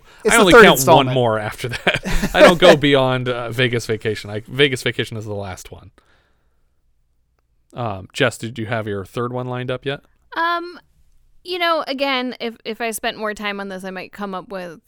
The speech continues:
Speaker 3: an, another fil-, another third film that I like better. But, uh, in terms of really solid movie that I really like and is third in a series, I'm gonna go with How to Train Your Dragon three.
Speaker 2: That's a good one.
Speaker 1: Nice.
Speaker 2: Yeah, I like that one.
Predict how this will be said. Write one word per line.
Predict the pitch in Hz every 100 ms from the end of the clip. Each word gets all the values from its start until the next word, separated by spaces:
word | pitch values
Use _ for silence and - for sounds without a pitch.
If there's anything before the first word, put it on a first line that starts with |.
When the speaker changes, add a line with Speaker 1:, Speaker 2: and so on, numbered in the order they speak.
| _
Speaker 3:
an, | - 185 -
another | 196 202 190
fil-, | 170 196 -
another | 196 202 202
third | 190 208 185 185
film | 196 185 190
that | 175
I |
like | 170 170 -
better. | 160 185 190
But, | 208 185 165 _
uh, | - 190 185 175 80 - _
in | - 190
terms | 214 208 196
of | 196 -
really | 185 196 226 240 240
solid | 220 226 214 214 196
movie | 202 226 226
that | 185
I | 165
really | 170 170 185 196 190
like | 185 180 208 -
and | - 180 170 165
is | 175 170
third | - 185 180
in | 180
a | 175 165 175
series, | - 185 226 233 -
I'm | 220
gonna | 240
go | 247 247
with | 254
How | 269
to | 254
Train | 277 262
Your | 262
Dragon | 262 254 262
three. | 277 277 208 - _ _ _
Speaker 2:
That's | 147 156
a | 165
good | 180
one. | 143 117
Speaker 1:
Nice. | 190 165 131 -
Speaker 2:
Yeah, | 143
I | 104 135
like | 135 127
that | 95
one. | 95